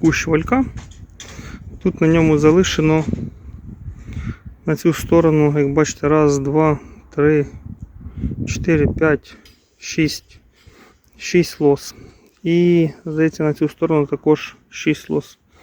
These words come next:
залишено. Це зроблено для того, щоб зробити, оскільки ми робимо на суху підв'язку по дві лози, о, це зроблено для того, щоб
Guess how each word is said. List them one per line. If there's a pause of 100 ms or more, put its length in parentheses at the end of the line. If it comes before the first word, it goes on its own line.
(360)
залишено.
Це
зроблено
для
того,
щоб (720)
зробити, (120)
оскільки
ми
робимо
на
суху
підв'язку (100)
по
дві
лози, (1040)
о,
це
зроблено
для
того,
щоб